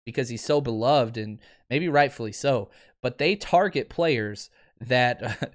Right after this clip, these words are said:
<laughs> hit women, <laughs> violent crimes. They love 'em. They, the most in the N F L, more than the Raiders, more than the Cowboys,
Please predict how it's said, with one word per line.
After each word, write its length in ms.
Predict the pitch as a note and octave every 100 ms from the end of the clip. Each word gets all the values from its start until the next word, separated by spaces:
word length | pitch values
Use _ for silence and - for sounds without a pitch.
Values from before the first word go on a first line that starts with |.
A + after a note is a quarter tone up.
| -
<laughs> 120 | _
hit 240 | - D#3 G#2+
women, 400 | C3 G#3 G#3+ G3+ - - A2+ A2
<laughs> 460 | A2+ B2+ - - -
violent 420 | A2+ C#3+ D#3+ D3
crimes. 580 | - E3+ G3 G3+ F#3+ - - _ - E2+ -
They 240 | B2+ D3+
love 340 | C#3+ D3 D3
'em. 140 | G#2+ G#2 -
They, 460 | B2 A#2+ A2+ A2+ - _ _
the 240 | D3+ F3 F#3+
most 580 | E3+ F3 D#3+ A2+ - -
in 120 | C#3
the 120 | D3 C#3+
N 100 | C#3+
F 140 | C3+
L, 140 | G#2+
more 340 | G#2 A#2+ D#3+ B3
than 160 | B3
the 80 | A#3
Raiders, 500 | D#3 A3 G#3+ G2+ - _ _ _
more 240 | C3 A3+ F4
than 140 | E4+
the 100 | D3
Cowboys, 800 | A2 - G#3+ E4 D3 A2 B2